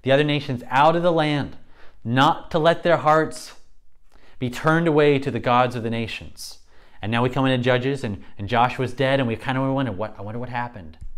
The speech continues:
after that." We don't have to go long, wait long to find out. You could read the book of Judges, the first chapter on your own,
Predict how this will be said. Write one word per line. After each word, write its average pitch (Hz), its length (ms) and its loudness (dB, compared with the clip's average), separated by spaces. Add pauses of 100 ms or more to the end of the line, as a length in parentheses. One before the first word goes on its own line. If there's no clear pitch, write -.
(380)
after 98 220 -4
that." 85 260 -10 (640)
We 98 60 -4
don't 107 80 -2
have 110 100 -2
to 113 40 -8
go 120 140 0
long, 113 480 -2 (380)
wait 110 200 -4
long 107 500 -2 (400)
to 117 60 -10
find 110 280 -2
out. 110 340 2 (240)
You 127 120 0
could 160 140 4
read 139 220 2
the 131 80 0
book 131 220 -2
of 107 280 -8
Judges, 127 380 2
the 127 60 -6
first 135 280 0
chapter 123 400 2
on 117 140 0
your 110 120 -2
own, 123 260 -2